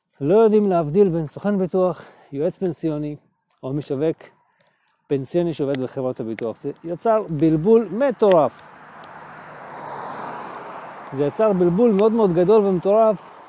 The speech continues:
בין, בקרב הציבור, שעד היום לא כולם יודעים לזהות את ההבדל ולהבין את ההבדל.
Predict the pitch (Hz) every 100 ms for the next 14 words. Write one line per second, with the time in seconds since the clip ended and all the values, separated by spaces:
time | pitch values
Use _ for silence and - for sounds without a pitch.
0 | - 127 175 190 156 135 131 196 175 -
1 | 156 156 202 185 - - - - - -
2 | 175 180 175 196 180 180 185 175 180 165
3 | 170 170 147 147 175 175 160 131 123 151
4 | 190 151 131 147 180 - 131 113 117 160